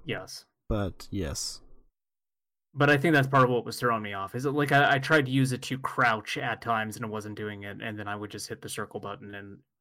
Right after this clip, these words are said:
Speaker 1: I'd be f-, so it's just not mapped, s-, is my
Speaker 2: Also,
Speaker 1: problem. But
Speaker 2: it has a weird thing where holding the stealth button when doing things that would normally make noise makes them not make noise, even though there's no difference, like, in the animation or anything.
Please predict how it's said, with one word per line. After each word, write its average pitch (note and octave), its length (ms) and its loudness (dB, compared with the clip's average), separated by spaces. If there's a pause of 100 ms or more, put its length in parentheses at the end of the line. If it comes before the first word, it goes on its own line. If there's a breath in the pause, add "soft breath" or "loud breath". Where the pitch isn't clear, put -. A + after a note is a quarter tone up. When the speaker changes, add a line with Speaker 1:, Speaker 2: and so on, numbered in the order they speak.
(180)
Speaker 1:
I'd G#2+ 120 -8
be G#2 80 -14
f-, C#3+ 200 -10
so G3 120 2
it's F#3 160 -4
just - 160 -8
not B2+ 120 2
mapped, F#2+ 340 -10 (140)
s-, - 140 -12
is A2+ 180 -6
my G#2+ 120 -4
Speaker 2:
Also, F#3 320 2
Speaker 1:
problem. - 80 -12 (100)
But C3 200 4 (260 soft breath)
Speaker 2:
it C#3 100 2
has F3+ 160 2
a D3+ 60 2
weird C3+ 260 2
thing A#2+ 280 2
where A#2+ 300 0 (120)
holding C#3 460 2
the A2+ 100 0
stealth A#2+ 420 0
button C#3 540 0
when A#2 240 0
doing A#2+ 340 4
things A#2 320 2
that A#2 80 2
would G#2+ 100 2
normally A#2 440 2
make A2+ 260 0
noise A2+ 380 2
makes A2 240 -2
them A2+ 160 0
not A2 200 4
make A#2 240 -2
noise, A2 380 0
even A2+ 220 -2
though A2 120 0
there's G#2 240 -2
no G#2+ 140 2
difference, A2 480 0
like, A2 140 0
in A2+ 60 2
the A2+ 140 2
animation A#2 520 2
or A#2+ 100 2
anything. B2 380 0